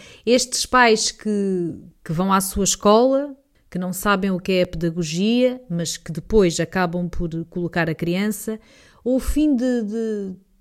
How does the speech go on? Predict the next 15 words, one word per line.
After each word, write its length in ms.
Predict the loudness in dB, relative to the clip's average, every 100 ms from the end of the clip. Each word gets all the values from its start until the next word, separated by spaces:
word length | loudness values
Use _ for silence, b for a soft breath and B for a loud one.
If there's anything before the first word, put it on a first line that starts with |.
| _ -2
de 100 | 0
uns 140 | 2
tempos, 300 | 2 0 2
obviamente, 500 | 2 4 4 6 4
ali 140 | 2
de 100 | 4
uns 180 | 4 6
meses, 340 | 6 6 4 -2
quando 300 | -2 -2 -6
começam 800 | _ -2 0 -2 -6 -8 -8 -4
a 100 | -2
ver 720 | -2 2 6 6 4 0 -8 _ _ _ _ _ -8
a 80 |
sua 260 | -6 2 0
criança 720 | 2 0 0 -2 -4 -12 -18